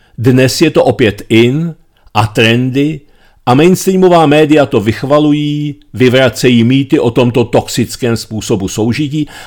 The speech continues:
a snaží se o normalizaci této polygamie bez svatby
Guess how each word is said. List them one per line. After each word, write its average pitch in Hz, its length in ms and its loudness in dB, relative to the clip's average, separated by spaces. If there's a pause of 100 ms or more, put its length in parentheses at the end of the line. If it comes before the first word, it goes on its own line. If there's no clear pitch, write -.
a 156 160 0
snaží 180 500 0
se 202 180 0
o 127 180 2
normalizaci 151 840 2
této 123 420 0
polygamie 123 920 0
bez 92 220 -6
svatby 95 720 -4